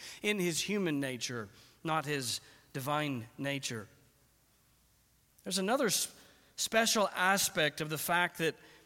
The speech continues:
he became our representative. He is the better Adam. He's the better Adam in every single way, including temptation. To be our true representative, he had to become just like we are.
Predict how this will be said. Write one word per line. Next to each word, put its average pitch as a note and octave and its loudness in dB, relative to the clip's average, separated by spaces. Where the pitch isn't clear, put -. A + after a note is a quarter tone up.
he F#3+ 0
became F#3+ 0
our D#3+ 4
representative. D#3+ 0
He F#3+ 2
is F3 4
the F3+ 0
better F3+ 6
Adam. G3+ 2
He's G3+ -4
the G3+ 0
better C4+ 6
Adam A3 4
in F#3+ 0
every E3+ 2
single F3 2
way, A3 2
including F3 2
temptation. F3+ 2
To G#3 0
be C#4 6
our A3+ 6
true B3+ 2
representative, G3+ 2
he A3 4
had A#3+ 4
to B3 -2
become A3 0
just G#3+ 2
like D#3+ 2
we F#3+ 2
are. G#3+ 4